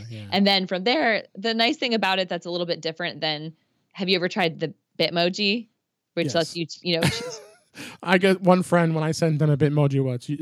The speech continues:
Speaker 1: he replies back, "You didn't just send me a Bitmoji, did you?"
Speaker 2: <laughs>
Speaker 1: 'Cause he, he, he hates them. He hates them with a passion. So I said, "Okay, I, I know not to send you a Bitmoji anymore." <laughs>
Speaker 2: I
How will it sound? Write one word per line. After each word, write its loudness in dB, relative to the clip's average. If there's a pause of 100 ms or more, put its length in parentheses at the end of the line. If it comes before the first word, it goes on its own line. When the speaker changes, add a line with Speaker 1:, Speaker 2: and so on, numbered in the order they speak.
(100)
Speaker 1:
he -6
replies -4
back, -8
"You 2
didn't 4
just -6
send -8
me -12
a -18
Bitmoji, -14
did -6
you?" 2
Speaker 2:
<laughs> -6 (440)
Speaker 1:
'Cause -2 (160)
he, 2
he, 0
he -6
hates -6
them. -14
He -8
hates -6
them -10
with -10
a -12
passion. -10 (460)
So -8
I -4
said, -10
"Okay, -2
I, -8
I -2
know 2
not 2
to -2
send 4
you 6
a 6
Bitmoji 6
anymore." 0
<laughs> -4
Speaker 2:
I 4